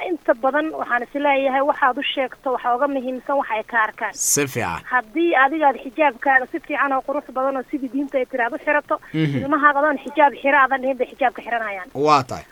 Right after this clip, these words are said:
Speaker 1: Ilmahaaga haddaadan maaragtay wax balwada uusan guriga uusan ka jirin, ayaga inta badan balwad ma yeeshaan.
Speaker 2: Aha.
Speaker 1: Een, aabbaha oo kaleeto hadduu asaga balwad leeyahay oo cunug yaraa u arka aabihiis oo jaad cunaya ama sigaarka ii soo shid uu yiraahdo, waxaan wuxuu u malaynayaa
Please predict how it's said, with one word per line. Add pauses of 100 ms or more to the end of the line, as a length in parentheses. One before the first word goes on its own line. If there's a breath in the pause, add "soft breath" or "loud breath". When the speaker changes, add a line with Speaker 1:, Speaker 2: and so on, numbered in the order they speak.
(540 soft breath)
Speaker 1:
Ilmahaaga
haddaadan (140)
maaragtay
wax (120)
balwada
uusan
guriga
uusan
ka
jirin,
ayaga
inta
badan
balwad
ma
yeeshaan. (100)
Speaker 2:
Aha. (680)
Speaker 1:
Een,
aabbaha
oo
kaleeto
hadduu
asaga
balwad
leeyahay (380 loud breath)
oo
cunug
yaraa
u
arka
aabihiis
oo
jaad
cunaya
ama
sigaarka
ii
soo
shid
uu
yiraahdo, (340 loud breath)
waxaan
wuxuu
u
malaynayaa